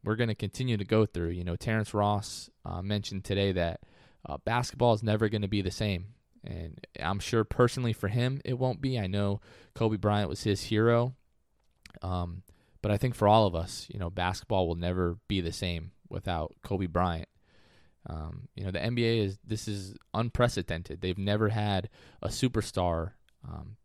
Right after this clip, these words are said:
you know, pass on in, in really the prime of his life. Everyone's talked about the fact that he was this great athlete, great competitor. He had this phenomenal career, uh, but he was doing great things, uh, in, in his next career. And, um,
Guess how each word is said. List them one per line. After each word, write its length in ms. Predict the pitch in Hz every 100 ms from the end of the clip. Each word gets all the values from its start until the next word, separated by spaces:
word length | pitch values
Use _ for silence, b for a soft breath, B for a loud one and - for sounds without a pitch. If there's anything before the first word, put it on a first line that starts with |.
| _ -
you 100 | 62
know, 120 | 60 -
pass 360 | 104 101 -
on 260 | 110 110 98
in, 200 | 82 82
in 220 | - 92 98
really 240 | 156 151
the 80 | 104
prime 340 | - 113 117
of 80 | 98
his 160 | 92 98
life. 340 | 90 85 - -
Everyone's 380 | 104 113 104 -
talked 300 | 110 104 110
about 180 | 95
the 80 | 98
fact 300 | - 95 95
that 220 | 101 92 B B B B
he 100 | -
was 100 | 98
this 160 | 90 -
great 280 | - 110 98
athlete, 460 | 104 104 - 113
great 220 | - 104
competitor. 560 | - 87 104 113 107 107
He 140 | 101
had 120 | 92 87
this 160 | 85
phenomenal 540 | - 92 107 113 107 -
career, 480 | 113 104 104 104 B B B _
uh, 80 | 131
but 100 | 101
he 120 | 123
was 120 | 127 120
doing 240 | 127 113
great 260 | 113 117 -
things, 460 | 113 113 104 - - -
uh, 180 | - 101 -
in, 140 | 104
in 360 | 98 95 107 107
his 160 | 95
next 260 | 101 - -
career. 520 | - 87 90 90 117 -
And, 340 | 85 90 92 b b b b -
um, 340 | 90 85 90